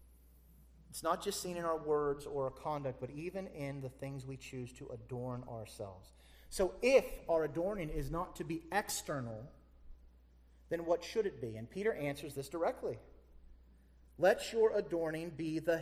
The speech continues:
hidden person of the heart, with the imperishable beauty of a gentle and quiet spirit, which in God's sight is very precious."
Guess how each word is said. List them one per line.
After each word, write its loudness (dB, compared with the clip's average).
hidden 4
person -6
of -4
the -2
heart, -8
with 2
the 0
imperishable 6
beauty 0
of 0
a -2
gentle -2
and -2
quiet 2
spirit, 0
which -4
in -4
God's 2
sight -2
is -6
very -2
precious." -8